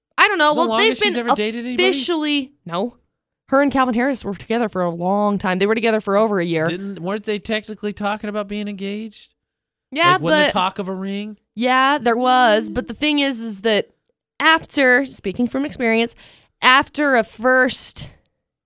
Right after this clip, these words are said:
Speaker 1: not very good
Speaker 2: Right.
Speaker 1: situation, in possible engagement, not engagement, whatever they wanna call it,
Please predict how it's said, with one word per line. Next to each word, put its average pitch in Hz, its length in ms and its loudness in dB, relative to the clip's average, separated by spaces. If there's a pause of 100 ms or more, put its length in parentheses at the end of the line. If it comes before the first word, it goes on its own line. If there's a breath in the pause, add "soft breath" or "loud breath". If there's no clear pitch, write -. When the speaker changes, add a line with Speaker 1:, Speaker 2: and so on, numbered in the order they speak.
(180)
Speaker 1:
not 180 480 -4
very 277 300 -2
good 294 500 2 (300)
Speaker 2:
Right. 131 380 -8 (1600)
Speaker 1:
situation, 277 1000 -4
in 240 240 -4 (580)
possible 247 500 -4
engagement, 247 760 -4
not 220 260 -2
engagement, 220 680 -4
whatever 208 380 0
they 214 120 0
wanna 220 180 2
call 220 340 4
it, 220 200 2